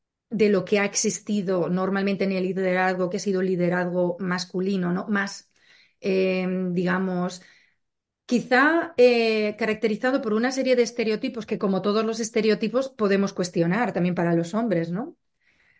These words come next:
Para decir, "Estos estereotipos son buenos para los hombres y deberíamos romperlos también", que es otra cuestión, ¿no? Pero sí es cierto que, que es verdad. Entonces, ha ocurrido, por ejemplo, me viene a la memoria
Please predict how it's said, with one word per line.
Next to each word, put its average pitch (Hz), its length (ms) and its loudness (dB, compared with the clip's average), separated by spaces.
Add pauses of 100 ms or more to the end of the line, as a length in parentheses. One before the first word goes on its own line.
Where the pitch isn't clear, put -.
(140)
Para 170 280 0
decir, 170 600 0
"Estos 190 300 -6
estereotipos 180 920 -2
son 180 540 -2
buenos 180 360 0
para 175 180 0
los 170 180 0
hombres 175 300 -2
y 170 80 2
deberíamos 170 360 2
romperlos 170 440 -4
también", 180 460 -4 (560)
que 175 80 -2
es 165 60 -2
otra 170 220 -2
cuestión, 180 420 -2
¿no? 226 200 -4 (400)
Pero 208 200 4
sí 240 200 2
es 247 140 2
cierto 254 440 2
que, 190 360 0
que 180 100 -4
es 190 100 -6
verdad. 214 340 0
Entonces, 190 280 -4 (220)
ha - 100 -2
ocurrido, 233 500 2
por 214 140 -2
ejemplo, 226 640 -2
me 208 160 0
viene 220 420 -2 (100)
a 220 80 0
la 214 120 2
memoria 220 640 0